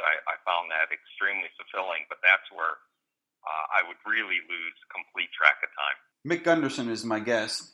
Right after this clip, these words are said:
Speaker 2: He is the National Director of Clinical Systems in the Quality and Health Information Technology Division for the American Heart Association. Mick,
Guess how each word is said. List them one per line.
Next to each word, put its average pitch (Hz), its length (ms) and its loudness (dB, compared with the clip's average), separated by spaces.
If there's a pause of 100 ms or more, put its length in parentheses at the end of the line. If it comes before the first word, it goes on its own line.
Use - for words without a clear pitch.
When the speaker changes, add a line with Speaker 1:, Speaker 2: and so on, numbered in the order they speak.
Speaker 2:
He 117 340 0
is 117 380 -2
the 104 540 -4
National 135 440 -2
Director 127 360 -2
of - 120 -8
Clinical 131 340 -4
Systems 107 680 -6
in 101 140 -10
the 92 80 -10
Quality 120 520 2
and 107 120 -4
Health 127 340 -2
Information 117 680 -6
Technology 113 580 -2
Division 113 420 -6
for - 240 -14
the 85 140 -6
American 101 400 -4
Heart 95 220 -4
Association. 76 800 -10 (680)
Mick, 135 380 4